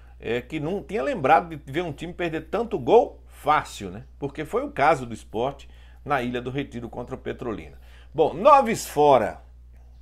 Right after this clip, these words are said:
a qualidade do Sport aqui e a do Petrolina aqui, é, time grande não pode perder os gols realmente que o Sport perdeu.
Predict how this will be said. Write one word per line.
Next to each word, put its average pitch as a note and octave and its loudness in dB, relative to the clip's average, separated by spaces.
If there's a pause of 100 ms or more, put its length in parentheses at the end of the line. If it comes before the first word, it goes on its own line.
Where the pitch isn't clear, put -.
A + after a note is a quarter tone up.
(560)
a B2 0
qualidade C#3 4
do C3+ -4
Sport C3 -2
aqui G#2+ -6
e A#2 -4
a B2+ 0
do A#2 -8
Petrolina G2+ -6
aqui, C3 -8 (540)
é, C3+ -2
time F#3+ -6
grande D3 -2
não A#3+ -10
pode D#3 0
perder A#2+ -2
os C3+ -6
gols B2 -4
realmente A#2+ -2
que C#3+ -14
o - -8
Sport A2 -8
perdeu. - -10